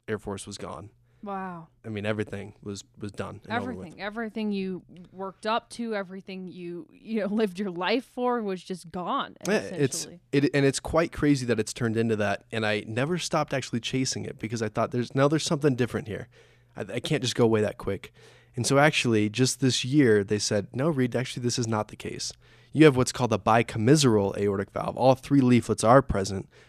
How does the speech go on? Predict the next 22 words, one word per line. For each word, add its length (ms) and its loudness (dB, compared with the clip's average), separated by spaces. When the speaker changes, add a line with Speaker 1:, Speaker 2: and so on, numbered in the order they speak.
Speaker 1:
Two 160 6
of 60 6
them 120 2
are 60 0
slightly 400 2
fused. 460 0
Uh, 300 2
according 420 2
to 160 -4
the 120 2
Air 100 4
Force 240 -2
cardiology, 840 4
you 140 0
have 180 0
no 560 2
disqualifying 840 -4
medical 340 -4
condition 380 -8
with 100 -8
this 160 -8
heart. 280 -6